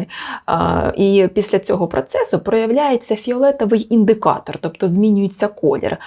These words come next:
А якщо мікроорганізм не може декарбоксилювати орнітин, тобто просто ферментує глюкозу, в результаті чого закислюється середовище і воно залишається жовтим, наприклад, у золотистого стафілокока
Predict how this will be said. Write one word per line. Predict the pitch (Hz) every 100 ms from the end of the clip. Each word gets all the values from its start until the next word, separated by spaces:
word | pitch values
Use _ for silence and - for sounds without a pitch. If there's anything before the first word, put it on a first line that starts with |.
| - - -
А | 208 240
якщо | 165 214 - 285 285
мікроорганізм | 202 226 226 226 202 208 226 214 185
не | 185 233 208
може | 233 392 381 233 156 -
декарбоксилювати | 151 170 170 156 170 - 175 165 156 143 147
орнітин, | 160 165 170 175 208 214
тобто | 175 - 165
просто | - 175 175 156
ферментує | - 165 180 175 208 220
глюкозу, | 277 - - 508 453 302 247 - - 254
в | 175
результаті | 190 180 175 175 165 160
чого | - 165 160
закислюється | 147 143 160 - 170 - -
середовище | - 311 466 554 415 302 - 220 208
і | 208 196 156 143 _ _ _ _ -
воно | 180 180 175
залишається | 156 151 156 151 143 - 175
жовтим, | 156 151 - 143
наприклад, | 156 151 147 147 160
у |
золотистого | 156 156 156 156 - 143
стафілокока | 151 - - 147 143 143 143 -